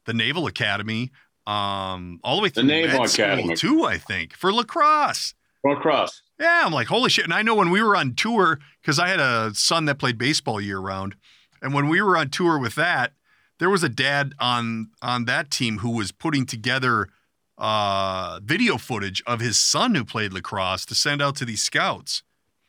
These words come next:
Speaker 1: And those are kind of fun to watch 'cause, like, you know,
Speaker 2: Huh.
Speaker 1: it's, it's a dad's perspective of how great the kid is.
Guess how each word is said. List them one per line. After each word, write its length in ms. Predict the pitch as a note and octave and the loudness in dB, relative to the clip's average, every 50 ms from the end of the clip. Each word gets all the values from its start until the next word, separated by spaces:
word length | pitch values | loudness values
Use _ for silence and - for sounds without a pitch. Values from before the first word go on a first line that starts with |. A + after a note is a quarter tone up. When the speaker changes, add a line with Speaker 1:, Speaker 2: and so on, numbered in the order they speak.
| _ _ - C#3 | _ _ -6 -2
Speaker 1:
And 80 | D3 | 0
those 180 | G#3+ D4 D#4 E4+ | 0 2 2 0
are 40 | - | -2
kind 180 | - A3+ F3+ C3+ | 0 0 -2 -2
of 60 | - | -2
fun 180 | - F#3 D#3+ | 0 0 0
to 80 | C3+ A2+ | 0 0
watch 460 | F#2+ G2+ A#2+ C#3+ C3 - - - - | -2 0 2 2 2 0 -2 -4 -6
'cause, 180 | - A#2 G2+ A2 | -4 -4 -4 -4
like, 300 | A#2 G#2+ G2 F2+ - - _ _ _ _ _ _ _ - | -2 -2 -4 -4 -6 -16 _ _ _ _ _ _ _ -6
you 80 | B2+ | -2
know, 60 | A2+ F3 | 0 2
Speaker 2:
Huh. 80 | E3+ - | 2 0
Speaker 1:
it's, 140 | - - - _ - - - - | 0 -4 -8 _ -16 -20 -10 -4
it's 180 | - F#3 F#3 - | -4 -2 -2 -2
a 60 | D3 | -4
dad's 480 | A#2 - - C#3 D3 E3 F3+ F#3 D3+ | -2 -2 -2 0 2 2 0 0 -2
perspective 680 | - - C#3 A#2+ - - - D#3 C#3 C#3 C#3+ C#3+ C3 A#2+ | -4 -2 0 0 0 0 0 0 -2 -2 -2 -2 -4 -4
of 100 | A#2+ A2 | -2 -2
how 120 | C3 A#2+ A2+ | 0 0 -2
great 400 | G#2+ - A#2+ A#2+ B2 C#3+ C#3+ C#3+ | -2 -2 -2 0 0 0 -2 -4
the 80 | G#2+ | -6
kid 280 | - - - C#3+ D3+ C#3+ | -6 -4 -2 -2 0 0
is. 320 | A#2 G2+ F#2 F#2 F2+ - | 0 0 -2 -4 -6 -6